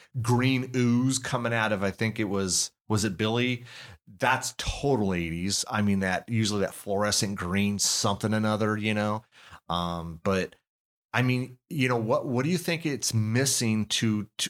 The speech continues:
in your opinion, to classify it as a horror movie? 'Cause in my book,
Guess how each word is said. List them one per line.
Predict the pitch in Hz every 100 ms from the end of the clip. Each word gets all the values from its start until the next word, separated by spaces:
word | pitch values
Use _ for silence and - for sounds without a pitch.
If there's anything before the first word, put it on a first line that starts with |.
| -
in | 143 123
your | 120 156
opinion, | 190 - 123 104 101 95
to | 113
classify | - 110 104 104 - 104 98 92
it | 95
as | 107 110
a | 131
horror | 156 214
movie? | 104 87 87
'Cause | 87 - 101 - - 127 - -
in | 135 185
my | 143 151
book, | 143 175 165